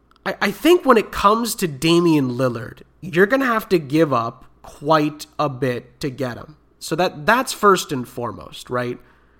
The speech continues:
That knowledge right there,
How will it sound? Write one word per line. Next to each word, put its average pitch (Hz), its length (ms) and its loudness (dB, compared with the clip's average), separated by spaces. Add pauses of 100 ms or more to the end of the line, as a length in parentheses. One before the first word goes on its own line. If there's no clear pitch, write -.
(380)
That 196 440 0
knowledge 160 580 2
right 135 340 -2
there, 117 420 -8